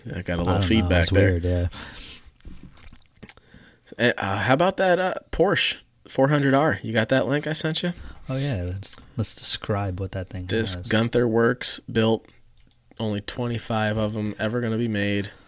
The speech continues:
Speaker 1: Limited edition, four hundred R, they call it.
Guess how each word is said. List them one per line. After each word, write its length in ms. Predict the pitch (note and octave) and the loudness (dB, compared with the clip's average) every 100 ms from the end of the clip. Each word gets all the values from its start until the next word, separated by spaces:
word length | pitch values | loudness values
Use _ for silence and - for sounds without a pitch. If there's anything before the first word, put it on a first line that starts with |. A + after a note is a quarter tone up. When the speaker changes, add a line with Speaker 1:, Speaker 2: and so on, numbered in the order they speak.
| - | -12
Speaker 1:
Limited 340 | F#2+ F#2+ G#2 A2 | -4 -2 0 -2
edition, 560 | G#2+ G#2 - G#2+ G#2+ - - _ _ _ - - - - | 0 0 0 0 -2 -6 -20 _ _ _ -20 -20 -20 -20
four 380 | - - G#2+ G#2+ | -20 -6 -2 0
hundred 260 | A2 G#2+ F#2+ | 0 0 0
R, 220 | F2+ F2 | -2 -2
they 100 | D2+ | -4
call 280 | - D2 | -4 -4
it. 120 | D2 | -6